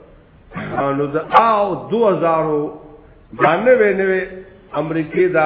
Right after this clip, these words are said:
حملې په افغانستان شروع کړې وې. دو هزارو، یا ایک و یا دو هزارو. نو د هغه جومات یا امام و، یا یو مفسد و، په خپل شلم و. دې امان په کار دی، ښه.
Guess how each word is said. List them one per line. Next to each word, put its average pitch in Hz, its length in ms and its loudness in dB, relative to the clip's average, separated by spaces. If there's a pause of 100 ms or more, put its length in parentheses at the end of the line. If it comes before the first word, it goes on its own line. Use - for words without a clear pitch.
(100)
حملې 151 380 -2
په 151 60 -2
افغانستان 135 680 -2 (100)
شروع 127 220 -6
کړې 117 280 -8
وې. 87 120 -10 (840)
دو 170 100 2
هزارو، 131 680 -2 (1400)
یا 160 200 6
ایک 247 280 2
و 226 60 0
یا 202 180 4
دو 175 220 0
هزارو. 131 420 0 (760)
نو 143 140 -2
د 147 80 4
هغه 170 280 4
جومات 240 420 0 (120)
یا 208 120 4
امام 214 520 2
و، 196 300 0
یا 160 200 -2
یو 165 220 2
مفسد 156 520 -2
و، 170 180 -2 (840)
په 120 80 -12
خپل 165 240 -10 (120)
شلم 202 320 -2
و. 143 40 -6 (880)
دې 160 180 0
امان 160 340 0
په 127 220 -4
کار 127 260 0
دی، 120 180 -4
ښه. 151 120 -4